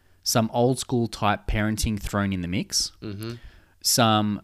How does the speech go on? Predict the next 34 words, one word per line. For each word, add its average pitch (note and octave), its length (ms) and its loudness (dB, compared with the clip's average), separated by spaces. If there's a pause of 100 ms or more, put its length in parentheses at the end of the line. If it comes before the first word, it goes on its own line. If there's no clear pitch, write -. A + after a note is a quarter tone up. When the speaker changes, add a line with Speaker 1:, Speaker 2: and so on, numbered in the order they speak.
Speaker 1:
friendship C3+ 560 2
type A2+ 300 2
parenting G#2+ 480 0
where F#2 100 0
you're F#2+ 180 -2
open G#2 260 -2
to F2+ 60 -2
have F#2+ 260 -4
conversations F#2+ 680 -4
and F2 100 -8
discussions. F2 680 -4 (100)
Speaker 2:
Yeah. F#2 240 -10 (180)
Speaker 1:
Having A#2+ 380 2
the G#2 100 2
transparency A2 880 2
where G2+ 200 2
you G#2 560 0 (260)
tell F3 200 4
your C3+ 140 2
kids G#2+ 300 -4
exactly G2+ 460 -2
how F#2+ 140 -4
you G2 280 -2
feel A2+ 380 0
and G2 180 -6
why F#2+ 220 0
you F2+ 180 -4
feel F#2+ 380 0
it. D4+ 100 0 (340)
Speaker 2:
Yeah. F#2 200 -8 (220)
Open D#3 180 0
Speaker 1:
And C#3+ 80 -4
Speaker 2:
communication. A#2 680 2
Speaker 1:
which A2+ 220 -4